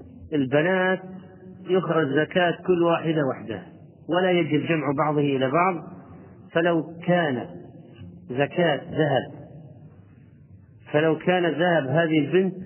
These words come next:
أربعين غرام، وهذه البنت أربعين غرام، وهذه البنت أربعين غرام، ما تجب الزكاة،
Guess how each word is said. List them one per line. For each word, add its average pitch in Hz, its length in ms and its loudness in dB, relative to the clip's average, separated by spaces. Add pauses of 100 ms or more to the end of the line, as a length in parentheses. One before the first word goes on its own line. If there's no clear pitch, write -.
(180)
أربعين 131 400 0
غرام، 110 280 -4 (260)
وهذه 156 440 0
البنت 185 320 0
أربعين 131 400 0
غرام، 110 320 -4 (220)
وهذه 160 400 2
البنت 180 320 0
أربعين 139 360 0
غرام، 110 280 -4 (160)
ما 180 220 0
تجب 135 240 0
الزكاة، 101 400 -10